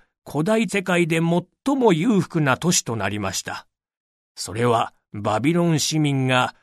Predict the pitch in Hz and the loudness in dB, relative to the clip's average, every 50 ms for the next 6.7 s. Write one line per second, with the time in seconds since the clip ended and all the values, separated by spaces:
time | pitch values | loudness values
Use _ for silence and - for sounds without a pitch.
0 | _ _ _ - 165 202 214 196 165 170 156 - - 202 185 190 180 175 175 160 | _ _ _ -4 0 2 2 2 2 0 -2 -2 -2 -2 0 2 2 2 2 2
1 | 165 165 165 165 170 175 175 - _ - 233 220 208 202 190 180 185 220 233 202 | 2 2 2 2 2 0 0 -2 _ 0 2 2 2 2 2 0 0 2 2 0
2 | 170 - - 185 175 170 160 147 - - - 208 190 180 180 - 147 123 113 - | 0 0 0 0 2 2 2 0 -2 -4 -2 0 0 0 0 0 -2 -2 -2 -4
3 | - - 98 92 101 95 98 101 - - - - - - _ _ _ _ _ _ | -6 -8 -8 -8 -8 -10 -12 -14 -14 -12 -12 -12 -14 -14 _ _ _ _ _ _
4 | _ _ _ _ _ _ _ _ _ _ _ _ _ _ _ _ _ _ _ _ | _ _ _ _ _ _ _ _ _ _ _ _ _ _ _ _ _ _ _ _
5 | _ - 120 127 151 170 202 202 202 190 165 147 151 170 156 156 151 139 - - | _ -12 -2 2 4 4 4 2 0 0 2 2 2 4 4 2 2 0 0 -2
6 | - 196 160 143 123 - 131 120 117 117 113 - - - | -2 -2 0 0 0 0 0 0 0 0 -2 -2 -6 -10